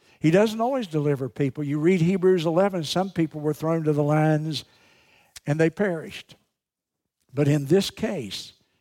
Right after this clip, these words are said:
it was God's will for him to be delivered. There's a couple of principles there. I wish you might write them down.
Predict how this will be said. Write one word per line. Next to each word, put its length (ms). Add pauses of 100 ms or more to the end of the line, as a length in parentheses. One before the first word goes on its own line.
(260)
it 80
was 160
God's 380
will 440 (600)
for 140
him 240
to 80
be 180
delivered. 560 (580)
There's 180
a 60
couple 380
of 80
principles 580
there. 240 (680)
I 80
wish 300
you 100
might 240
write 320
them 180
down. 480